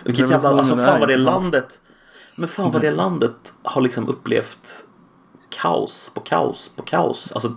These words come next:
Speaker 1: det har
Speaker 2: Ja, ja.
Speaker 1: aldrig, liksom,
Speaker 2: Det, det finns ju en sån, eh, historisk mem så här. I will, uh, the, the history of Russia, uh, in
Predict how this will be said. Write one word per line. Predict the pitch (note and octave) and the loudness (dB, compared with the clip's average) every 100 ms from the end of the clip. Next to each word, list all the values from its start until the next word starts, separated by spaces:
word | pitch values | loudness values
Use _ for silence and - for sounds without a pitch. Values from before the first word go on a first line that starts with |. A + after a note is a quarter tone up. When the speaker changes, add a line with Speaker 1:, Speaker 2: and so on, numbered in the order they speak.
| - | -2
Speaker 1:
det | A#2+ | 0
har | A#2+ | 2
Speaker 2:
Ja, | A2+ C3 | 4 4
ja. | G#2+ | 2
Speaker 1:
aldrig, | - A2+ | 0 -2
liksom, | G#2 - G#2 G2+ G#2 - _ - - - _ - - - - - - _ _ _ _ _ - | -2 0 0 0 -6 -10 _ -20 -20 -20 _ -20 -20 -20 -20 -20 -20 _ _ _ _ _ -2
Speaker 2:
Det, | C3 C3 | 0 2
det | B2+ | 0
finns | C3+ C3 C3 | 0 0 2
ju | |
en | A2+ | 0
sån, | A2+ A2 A2 G#2+ | 0 0 2 2
eh, | G#2 | 0
historisk | A2 - A2+ A2 - | -4 0 2 2 0
mem | A#2+ A2+ A2 B2+ | -2 0 0 -2
så | - | -2
här. | G#2 B2 _ - - - - | -2 -2 _ -20 -20 -18 -6
I | |
will, | A2 A2+ A2+ A2+ | -2 0 2 0
uh, | - A#2 G2+ G#2+ - | 0 0 0 -2 -2
the, | - D#2+ A#1 | -4 -4 -2
the | - - | -6 -4
history | C3 - B2+ | -4 -2 0
of | A#2+ | 0
Russia, | A#2+ A#2 - D2 - _ _ _ - - _ - | 0 -2 -4 -8 -8 _ _ _ -20 -20 _ -12
uh, | G#1+ G1+ - | -6 -6 -2
in | A2+ A2+ | 0 0